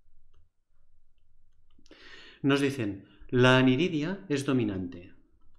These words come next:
mientras que este sería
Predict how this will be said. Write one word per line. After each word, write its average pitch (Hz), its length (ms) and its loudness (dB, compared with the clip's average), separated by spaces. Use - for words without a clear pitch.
mientras 147 800 0
que 127 140 2
este 156 680 -6
sería 135 760 -2